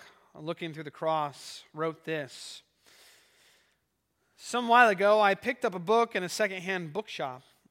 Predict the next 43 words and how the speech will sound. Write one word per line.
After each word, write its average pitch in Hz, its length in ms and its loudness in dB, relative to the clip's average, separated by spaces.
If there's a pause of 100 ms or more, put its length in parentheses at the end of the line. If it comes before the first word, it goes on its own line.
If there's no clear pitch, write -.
(140)
It 143 80 -16
was 143 160 -10
an 160 80 -10
old, 165 320 -6
slightly 160 520 -4
faded 151 460 -10
paperback 147 560 -6
with 139 140 -16
what 147 160 -12
looked 170 200 -8
like 160 300 0
an 160 60 -10
intriguing 160 480 -10
title, 160 440 -6 (1400)
The 147 120 -12
God 175 380 2
I 165 120 0
Want. 143 460 -10 (1200)
Published 220 500 2
in 214 80 -6
the 196 80 0
late 196 300 0
nineteen 202 420 -4
sixties, 233 480 -8
it 214 80 -4
was 196 140 -4
a 202 40 -6
collection 226 520 0
of 214 80 -2
essays 214 420 0
by 175 220 2
various 185 420 0 (400)
public 247 380 0
figures 202 460 -2
explaining 226 480 -2
the 202 80 -4
kind 226 260 -4
of 190 100 -8
God 190 380 4
they 202 80 0
could 202 180 -12
cope 220 320 -6
with, 135 240 -12